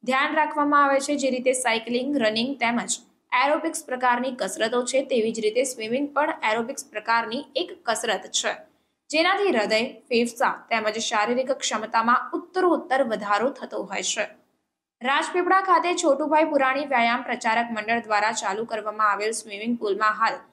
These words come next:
swimming પુલની શરૂઆત થતાની સાથે જ બાળકો સહિત મોટેરા અને મહિલાઓનો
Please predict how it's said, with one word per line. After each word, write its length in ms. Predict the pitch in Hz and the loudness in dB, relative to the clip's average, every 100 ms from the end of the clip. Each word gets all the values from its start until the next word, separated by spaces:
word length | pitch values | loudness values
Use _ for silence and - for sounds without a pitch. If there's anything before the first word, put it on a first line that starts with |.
| _ _ _ | _ _ _
swimming 420 | - 302 320 349 | -6 -2 0 0
પુલની 240 | 330 285 302 | 0 2 2
શરૂઆત 440 | 285 220 226 233 | 0 0 0 0
થતાની 340 | 226 226 214 214 | -4 -4 -4 -4
સાથે 400 | - 202 202 247 | -2 -2 0 -2
જ 100 | 233 | 0
બાળકો 380 | 190 196 220 | 0 0 0
સહિત 380 | 254 240 226 233 214 | -2 -2 -4 -2 -4
મોટેરા 380 | 196 220 226 226 | -4 0 2 2
અને 280 | - 247 233 | 0 -2 -2
મહિલાઓનો 640 | 202 196 208 214 240 - | -4 0 0 2 0 -4